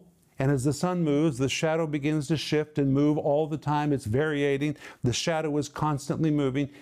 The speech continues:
It's never in the same place. And now James uses this as an expression to say, on the issue of what God gives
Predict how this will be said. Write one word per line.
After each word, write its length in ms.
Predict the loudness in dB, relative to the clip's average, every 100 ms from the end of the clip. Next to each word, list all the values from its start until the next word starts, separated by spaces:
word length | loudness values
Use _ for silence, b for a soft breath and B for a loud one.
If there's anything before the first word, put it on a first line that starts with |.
| B
It's 200 | -2 2
never 360 | 0 0 -2
in 260 | -2 0 2
the 100 | 0
same 320 | 0 0 0
place. 640 | 0 -2 -2 -6 -8 -10 -14 _ _ B B B B B
And 80 | 0
now 140 | 0
James 460 | -2 -2 0 0 2
uses 380 | 0 0 -2 0
this 280 | 0 0 -2
as 240 | 0 2
an 60 | 2
expression 540 | 0 -2 -2 0 0
to 80 | 0
say, 200 | 0 -2 0
on 160 | 2
the 160 | 4 2
issue 360 | 0 -2 -2 -4 -12 B B B B B B
of 120 | -2
what 200 | 0 -2
God 280 | -2 -2 0
gives 500 | 0 0 -2 -8 -14